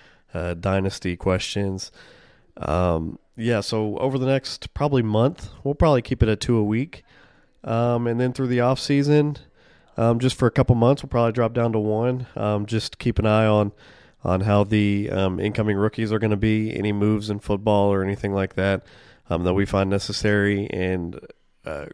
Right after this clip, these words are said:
questions galore is, is what we'll always hang our hat on, is just taking these questions. Um, I would like to do an episode where we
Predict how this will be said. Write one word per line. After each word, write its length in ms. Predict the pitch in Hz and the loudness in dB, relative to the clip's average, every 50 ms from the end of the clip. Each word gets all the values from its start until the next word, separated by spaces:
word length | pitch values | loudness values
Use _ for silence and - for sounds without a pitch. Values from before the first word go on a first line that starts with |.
| - - - | -18 -8 -2
questions 420 | - 113 107 - - - 104 98 | 0 0 0 0 -2 -6 -6 -4
galore 340 | 101 107 98 90 80 - - - _ _ _ _ _ _ _ _ _ _ _ _ _ | -2 0 0 0 -2 -6 -10 -16 _ _ _ _ _ _ _ _ _ _ _ _ _
is, 340 | - 87 71 73 85 95 - | -6 -4 -4 -2 -4 -6 -6
is 180 | - 110 92 90 | -4 -2 -2 0
what 200 | 95 98 92 87 | 2 2 2 4
we'll 100 | 90 92 | 4 4
always 280 | 92 95 92 90 - | 4 4 4 2 0
hang 140 | - 98 90 | -2 -2 -2
our 120 | 87 87 87 | -2 -2 -2
hat 240 | 95 92 90 90 | -2 -2 -2 -2
on, 160 | 90 90 95 92 | -2 -4 -4 -6
is 100 | 92 92 | -8 -8
just 180 | 92 90 - | -10 -10 -8
taking 220 | - 101 95 - 98 | -6 -8 -6 -6 -8
these 120 | 95 - | -8 -6
questions. 440 | - - 101 - - 104 101 95 - - - - - - - - - | -6 -6 -6 -6 -6 -8 -10 -10 -12 -18 -20 -20 -20 -20 -20 -12 -6
Um, 300 | - 82 98 104 101 98 - | -2 0 2 2 0 0 -2
I 120 | - 80 | 0 0
would 200 | 104 120 156 185 | 2 2 2 4
like 140 | 220 208 190 | 4 2 2
to 100 | - 170 | 0 0
do 120 | 156 160 160 | 2 2 4
an 100 | 156 151 | 4 4
episode 540 | 175 185 - 185 - 160 147 139 139 135 | 4 2 0 -2 0 0 2 2 0 0
where 220 | 131 135 139 139 135 | 0 0 0 0 0
we 600 | 131 139 147 151 156 160 160 160 160 156 151 135 | 0 0 2 2 2 2 2 2 2 2 0 0